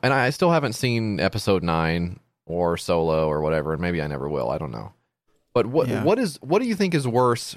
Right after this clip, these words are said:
Speaker 1: for, just from that guy's point of view and other guys like him?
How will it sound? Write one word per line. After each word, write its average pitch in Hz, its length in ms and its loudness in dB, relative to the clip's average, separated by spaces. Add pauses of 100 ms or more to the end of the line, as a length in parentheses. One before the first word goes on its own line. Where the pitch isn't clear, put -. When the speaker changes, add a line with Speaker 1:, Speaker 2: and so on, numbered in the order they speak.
Speaker 1:
for, 107 540 2
just 131 180 -2
from 131 160 0
that 110 220 2
guy's 113 180 2
point 107 180 -4
of 95 60 -4
view 98 160 -2
and 87 80 -2
other 95 160 2
guys 87 260 2
like 85 240 0
him? - 240 -10